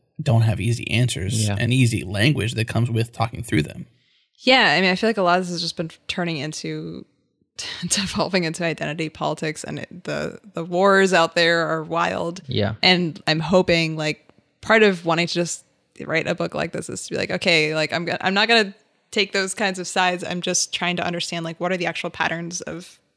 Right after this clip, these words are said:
Speaker 3: and structures of these communities that can help us, help inform these conversations. And then, like, here are some of the conclusions I arrived to." And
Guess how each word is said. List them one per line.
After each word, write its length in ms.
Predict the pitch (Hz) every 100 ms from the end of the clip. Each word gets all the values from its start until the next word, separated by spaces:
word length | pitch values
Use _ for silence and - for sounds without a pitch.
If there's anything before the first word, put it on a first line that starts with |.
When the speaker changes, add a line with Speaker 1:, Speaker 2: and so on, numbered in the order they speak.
| _ -
Speaker 3:
and 140 | 180
structures 560 | - - 151 - 170 170
of 140 | -
these 160 | 160 160
communities 420 | - 170 170 165 -
that 140 | 156
can 80 | -
help 280 | 147 - 160
us, 260 | 151 - - _ - - -
help 140 | 226
inform 360 | 202 185 185 180
these 140 | 170
conversations. 720 | - 160 151 - 165 160 156 175
And 140 | 160
then, 120 | 156
like, 160 | 156 160
here 220 | - 160
are 40 | 156
some 160 | -
of 40 | 151
the 60 |
conclusions 400 | - 160 160 165
I 80 | 160
arrived 280 | 156 160 -
to." 120 | 233
And 180 | 214 170